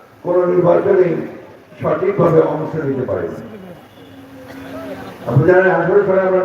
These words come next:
নির্বাচনে অংশ নিয়েছিলাম। সেই আঠারো সালের নির্বাচনটাকে বলা হয় মধ্যরাতের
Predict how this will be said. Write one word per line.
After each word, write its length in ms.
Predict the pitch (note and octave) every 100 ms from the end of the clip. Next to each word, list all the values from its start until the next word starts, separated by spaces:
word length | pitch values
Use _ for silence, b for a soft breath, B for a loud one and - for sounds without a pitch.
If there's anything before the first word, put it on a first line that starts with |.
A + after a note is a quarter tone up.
| F3
নির্বাচনে 420 | E3+ E3 E3 D#3
অংশ 140 | C#3+ C#3 B2
নিয়েছিলাম। 400 | A2 G#2 G2+ - - - - - E3 D#3 - - - - - - -
সেই 160 | - - F3
আঠারো 220 | F3 G#3 G3+
সালের 220 | F#3+ F3+
নির্বাচনটাকে 760 | F3+ F#3 - - - E3+ E3 F3+ D#3+
বলা 220 | D#3+ E3+ D#3+
হয় 180 | D3+ D3 - - - - - - _ _ _ _ _ - - - - - - - - -
মধ্যরাতের 800 | - - - E3 F3 D#3 D3+ D3